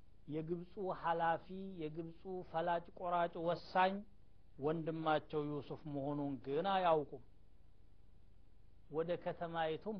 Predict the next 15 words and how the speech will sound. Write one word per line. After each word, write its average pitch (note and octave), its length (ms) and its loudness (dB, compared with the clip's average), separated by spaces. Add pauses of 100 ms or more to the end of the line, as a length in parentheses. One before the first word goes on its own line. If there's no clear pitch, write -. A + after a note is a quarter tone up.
ገቡ። C3 300 -4 (1300)
ዩሱፍ E3 400 0
ግን F3+ 220 4 (120)
ከመጀመሪያ A3 840 6 (120)
እይታ F#3 340 0 (200)
አወቋቸው፣ E3+ 720 2 (840)
እነሱ D#3+ 500 0
አላወቁም። C3+ 600 4 (920)
وجاء F#3+ 640 6 (140)
إخوة F3+ 520 0
يوسف F3+ 500 2 (600)
فعرفهم F3 920 8 (880)
وهم D#3+ 420 2
له E3+ 220 2 (200)
منكرون። D3 680 -4